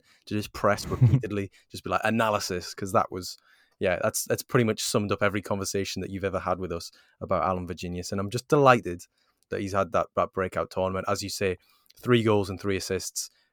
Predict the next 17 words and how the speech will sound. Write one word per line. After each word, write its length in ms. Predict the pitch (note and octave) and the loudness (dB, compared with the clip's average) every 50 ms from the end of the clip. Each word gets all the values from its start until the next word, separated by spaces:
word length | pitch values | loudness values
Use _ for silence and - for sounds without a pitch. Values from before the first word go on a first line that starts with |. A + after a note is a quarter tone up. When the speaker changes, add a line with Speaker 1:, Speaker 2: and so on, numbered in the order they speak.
| _ - | _ 2
Speaker 1:
Um, 260 | F#2+ F#2+ F#2 F2+ F2 | 4 4 4 2 0
it's 140 | - - - | -6 -10 -6
gonna 140 | - A2 | -6 -4
be 80 | G2 F#2+ | -4 -6
pretty 240 | - - - A#2 G#2 | -6 -4 -2 -2 0
hard 260 | F2+ G2 F#2+ F#2 - | 4 4 4 4 4
for 100 | - - | 0 -6
him 200 | F#2 F#2 F#2 F#2+ | -8 -6 -4 -2
not 200 | F#2+ F2+ - - - - - | -2 -4 -4 -6 -14 -16 -12
to 100 | - F#2+ | -8 -6
make 220 | F2+ E2+ E2 - | -6 -6 -6 -8
the 80 | - - | -12 -12
team 260 | - - F#2+ E2+ D#2+ | -8 -8 -8 -8 -8
of 60 | D#2+ | -8
the 60 | - | -6
tournament. 320 | - F#2 E2+ F2 F2+ F2 - _ _ _ _ _ _ - | -4 -4 -4 -4 -6 -8 -12 _ _ _ _ _ _ 0
Um, 260 | F#2+ F#2+ G2 F#2+ | 2 2 2 0